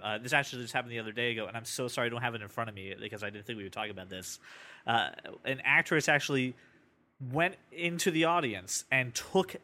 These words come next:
a cell phone from an <laughs> audience member because they were texting during the performance. And it's just,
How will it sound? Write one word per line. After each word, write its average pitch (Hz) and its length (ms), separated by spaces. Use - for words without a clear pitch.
a 139 120
cell 151 300
phone 98 360
from 123 500
an 123 160
<laughs> 143 60
audience 147 480
member 104 280
because 113 300
they 117 120
were 113 160
texting 117 680
during 107 320
the 98 220
performance. 98 800
And 127 100
it's 123 100
just, - 380